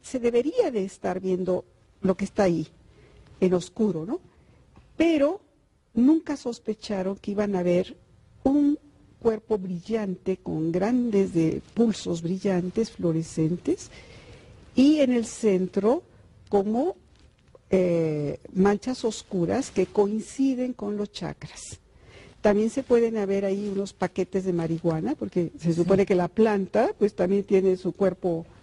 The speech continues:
Speaker 1: magnético.
Speaker 2: Energética,
Speaker 1: Sí,
Speaker 2: sí.
Speaker 1: exacto. Entonces esto, pues, eh, ya corroboró un poco más lo que se estaba viendo, no solamente a través de una tecnología, eh, de, mm, es decir,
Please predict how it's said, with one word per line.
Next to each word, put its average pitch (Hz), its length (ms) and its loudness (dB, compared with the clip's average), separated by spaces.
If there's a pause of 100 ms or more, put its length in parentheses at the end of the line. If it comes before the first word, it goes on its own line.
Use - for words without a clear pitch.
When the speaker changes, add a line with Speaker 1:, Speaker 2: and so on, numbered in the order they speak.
(140)
Speaker 1:
magnético. 175 520 2
Speaker 2:
Energética, 156 500 -8
Speaker 1:
Sí, - 160 -4
Speaker 2:
sí. 160 260 0
Speaker 1:
exacto. - 580 -6 (640)
Entonces 277 340 2
esto, 294 340 0
pues, 202 320 -2
eh, 175 160 2
ya 226 160 2
corroboró 180 640 -2
un 254 160 -4
poco 196 280 -8
más 175 320 -8
lo 185 100 -4
que 156 280 -2
se 160 200 -4
estaba 185 420 0
viendo, 190 480 4
no 180 120 0
solamente 180 640 2 (640)
a 190 140 0
través 190 720 -2 (320)
de 165 840 2
una 180 220 0
tecnología, 170 880 0 (540)
eh, - 40 -8
de, 165 680 2
mm, - 840 -2
es 180 140 2
decir, 175 400 2